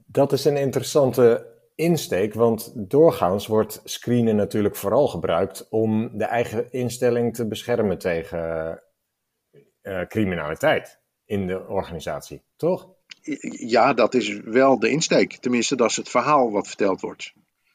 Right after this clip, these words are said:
Speaker 1: Ja.
Speaker 2: Als je kijkt naar de risicoanalyse die er aan de grondslag ligt, en het, ik geef iedereen mee, vraag vooral eens een keer naar die risicoanalyse en dan heb je kans dat het heel lang stil wordt.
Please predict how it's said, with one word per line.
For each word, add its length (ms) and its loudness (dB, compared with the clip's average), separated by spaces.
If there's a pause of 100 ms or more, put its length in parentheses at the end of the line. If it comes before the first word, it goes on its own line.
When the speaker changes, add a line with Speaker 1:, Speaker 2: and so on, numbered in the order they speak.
(120)
Speaker 1:
Ja. 300 -8
Speaker 2:
Als 180 -4
je 100 -4
kijkt 300 2
naar 280 2
de 120 -2
risicoanalyse 1080 -2
die 200 -6
er 160 2
aan 180 -2
de 80 -16
grondslag 680 -6
ligt, 560 -8 (640)
en 120 -12
het, 420 -12
ik 200 -16
geef 240 -6
iedereen 280 -4
mee, 220 -2
vraag 520 -4
vooral 200 -2
eens 120 -8
een 60 -18
keer 160 -6
naar 160 -2
die 200 -6
risicoanalyse 760 -6
en 120 -6
dan 120 -8
heb 120 -8
je 100 -20
kans 260 -6
dat 100 -6
het 180 -8
heel 100 -6
lang 180 -8
stil 280 -4
wordt. 340 -6